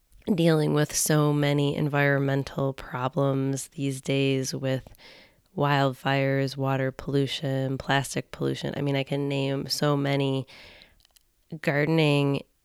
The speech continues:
it does this twofold thing. There's the connection to the earth. You just remember that you're a part of it. And then there's also a survival piece. Like, I do feel much more safe and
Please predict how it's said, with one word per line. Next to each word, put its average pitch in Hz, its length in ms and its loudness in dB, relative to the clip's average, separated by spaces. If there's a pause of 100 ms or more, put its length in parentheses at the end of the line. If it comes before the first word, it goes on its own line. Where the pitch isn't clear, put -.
it - 180 -4 (160)
does 139 280 2
this 135 260 -2
twofold 139 760 0
thing. 135 640 -2
There's 127 380 -2
the 135 360 0
connection 139 580 -4
to 139 100 -4
the 131 180 -2
earth. 139 340 0
You 135 100 -2
just 139 380 -8
remember 131 440 -2
that 143 160 -4
you're 135 160 0
a 135 40 -4
part 147 260 -2
of 185 140 0
it. 247 220 0 (540)
And 185 140 2
then 196 160 6
there's 202 180 4
also 180 320 2
a 190 60 2
survival 165 640 2
piece. 139 460 -4
Like, 135 340 -4 (120)
I 139 200 -4
do 147 360 -2
feel 139 720 0 (500)
much 147 500 0
more 135 720 0 (280)
safe - 640 0 (120)
and 135 600 0